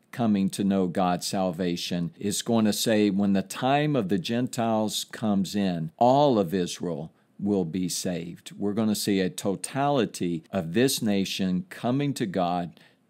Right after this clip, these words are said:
by God's righteousness, by their Messiah, and coming back into their own tree. Graft it back in, the natural branches being grafted back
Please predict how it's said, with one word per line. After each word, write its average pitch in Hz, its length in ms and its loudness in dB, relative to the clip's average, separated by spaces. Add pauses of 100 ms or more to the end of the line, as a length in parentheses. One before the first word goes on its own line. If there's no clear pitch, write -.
by 95 240 2
God's 113 560 0
righteousness, 92 880 -2 (220)
by 92 220 2
their 113 420 2
Messiah, 90 720 -2 (220)
and 95 200 2
coming 127 520 2
back 110 640 0 (320)
into 110 480 2
their 95 260 2
own 92 220 0
tree. 85 480 -8 (580)
Graft 127 480 4
it 104 160 0
back 92 420 2
in, 98 280 2
the 92 120 0
natural 120 600 4
branches 98 600 0
being 98 360 0
grafted 110 580 0
back 92 400 -4